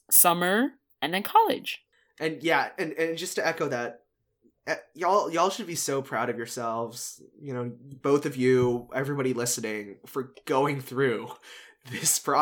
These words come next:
Speaker 2: it, it, it's such, like, a draining, difficult, intensive,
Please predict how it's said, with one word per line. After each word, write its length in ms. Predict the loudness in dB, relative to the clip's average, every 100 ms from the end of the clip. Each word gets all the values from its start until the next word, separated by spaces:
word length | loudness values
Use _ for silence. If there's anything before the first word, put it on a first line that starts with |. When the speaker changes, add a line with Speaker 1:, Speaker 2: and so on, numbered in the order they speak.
| 4 2
Speaker 2:
it, 140 | 4
it, 200 | 4 4
it's 160 | 2 -2
such, 420 | 4 6 6 2
like, 160 | -2 0
a 80 | -4
draining, 1080 | -6 -6 -2 -2 2 2 2 0 -2 -6 -8 -20 _ _ _
difficult, 1000 | 0 0 2 -2 -2 0 2 2 0 -4 -6
intensive, 1120 | -6 -6 -8 -6 -4 -2 2 2 2 -2 -6